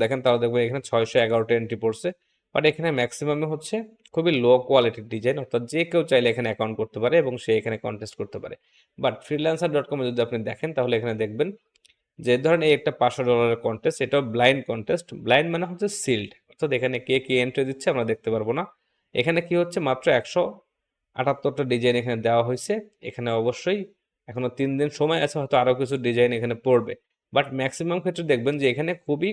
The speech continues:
কম সংখ্যক ডিজাইন পড়ে। যেমন এই একটা কনটেস্টে তিনটা ডিজাইন পড়ছে মাত্র, এটাতে পঁচিশটা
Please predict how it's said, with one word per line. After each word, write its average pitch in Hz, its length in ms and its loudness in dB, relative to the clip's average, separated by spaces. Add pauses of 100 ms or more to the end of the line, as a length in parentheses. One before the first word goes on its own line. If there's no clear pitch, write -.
(160)
কম 147 140 6 (140)
সংখ্যক 135 300 -4 (100)
ডিজাইন 110 320 0
পড়ে। 110 200 -2
যেমন 135 240 2
এই 139 80 2
একটা 131 220 -6
কনটেস্টে 135 340 -4 (100)
তিনটা 135 280 -2
ডিজাইন 113 280 -2
পড়ছে 110 300 -2
মাত্র, 107 180 -8 (580)
এটাতে 113 240 -4 (100)
পঁচিশটা 131 360 -4